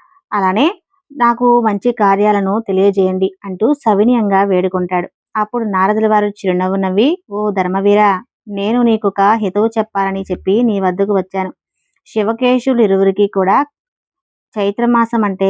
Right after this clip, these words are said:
ఎంతో ప్రీతికరమైనటువంటి మాసం. ఈ మాసంలో స్నాన దాన జపాలు ఏం చేసినా కానీ అత్యంత ఫలితం కలుగుతుంది. నాలుగు జాతులలో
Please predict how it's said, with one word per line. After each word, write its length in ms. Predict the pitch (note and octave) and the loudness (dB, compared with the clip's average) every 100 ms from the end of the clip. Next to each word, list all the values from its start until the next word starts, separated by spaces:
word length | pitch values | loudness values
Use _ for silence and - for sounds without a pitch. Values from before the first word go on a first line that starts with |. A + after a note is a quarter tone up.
| G3+ | 2
ఎంతో 340 | G3 F#3 G3 G#3 | 2 0 0 -2
ప్రీతికరమైనటువంటి 1000 | G#3 F#3+ F#3+ G#3 G3 F#3+ F#3 F#3+ F#3 F#3+ G3+ | 0 0 0 -2 -2 -2 -4 -4 -2 0 0
మాసం. 360 | F#3 F#3 D4+ - _ | 0 -2 -4 -12 _
ఈ 80 | G3+ F#3+ | -10 -6
మాసంలో 500 | F#3 F3+ F#3+ F#3 G#3 D#4+ | -4 -4 -4 -2 0 0
స్నాన 460 | - - G3+ G3 A#3 | -4 -10 -4 -2 0
దాన 380 | A#3 G#3 G#3 G#3 | 0 0 0 0
జపాలు 500 | G3+ F3+ F#3+ F#3 F#3+ F#3+ | -2 -4 -4 -2 -2 0
ఏం 180 | F3+ F3 | 0 -2
చేసినా 400 | F#3 F#3 F#3+ F#3 | -4 -4 -4 -8
కానీ 320 | F#3 F3+ A#3+ - _ _ - | -6 -2 -2 -2 _ _ -6
అత్యంత 460 | G3 F#3+ A#3+ C4 B3 | -4 -4 -2 -2 -2
ఫలితం 380 | A3+ G3 F#3+ G3+ | -2 -2 -2 -4
కలుగుతుంది. 580 | G3 F#3 F#3 F#3+ F#3+ F#3 _ _ _ - | -2 -2 -2 -4 -4 -4 _ _ _ -6
నాలుగు 400 | G3+ G#3 B3 B3+ | 0 0 2 0
జాతులలో 580 | A3+ G#3+ G#3 G#3 G#3 | 2 0 2 0 2